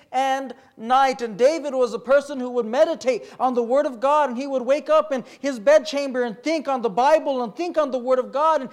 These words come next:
he knew that he couldn't judge a nation outside the direction of God. And so David, yes, was spiritual, but David was scriptural. And see, understand this here today. There, there's a generation, uh, that I see a lot of us in our churches are trying to be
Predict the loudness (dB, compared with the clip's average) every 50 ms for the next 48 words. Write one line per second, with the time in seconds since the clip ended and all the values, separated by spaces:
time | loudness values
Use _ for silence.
0 | -16 -16 -8 -6 -4 -2 -2 -2 -2 -2 -4 -4 -6 -8 -8 -8 -6 -6 -4 -4
1 | -4 -6 -2 2 4 4 4 4 0 -6 -6 -2 -2 -2 -4 -4 -6 -8 -8 -8
2 | -10 -10 -2 0 2 2 2 0 -2 0 0 0 0 0 -4 -6 -4 -4 -2 0
3 | 0 0 0 0 -6 -8 -8 -8 -6 -4 0 2 2 2 2 0 -2 -4 -8 -6
4 | -4 -4 -4 -2 -4 -4 -6 -4 0 0 2 2 0 -2 -8 -12 -12 -12 -10 -6
5 | -4 -2 0 0 -2 -2 -2 0 0 0 0 -2 -8 -6 -2 0 0 0 0 -2
6 | -2 -4 -6 -6 -4 -4 -4 -4 -6 -6 -6 -4 -4 -4 -4 -8 -10 -6 -2 -2
7 | -2 -2 -4 -8 -8 -8 -8 -8 -8 -12 -14 -6 -4 -4 -4 -4 -2 0 2 2
8 | 2 0 -2 -6 -8 -6 -2 -2 -2 -2 -2 -4 -4 -2 -4 -4 -4 -6 -12 -20
9 | -14 -10 -6 -4 -4 -2 0 2 2 2 2 2 2 2 0 -2 -4 -6 -8 -8
10 | -8 -12 -14 _ -2 -2 0 2 2 4 4 2 2 0 -2 -4 -2 0 0 2
11 | 4 4 4 4 2 2 2 2 2 2 0 -4 -8 -6 -4 -2 -2 -2 -2 -2
12 | 0 0 0 0 -2 -4 -2 0 0 0 -2 -4 -4 -2 0 0 0 -2 -4 -8
13 | -8 -6 -6 -6 -6 -6 -8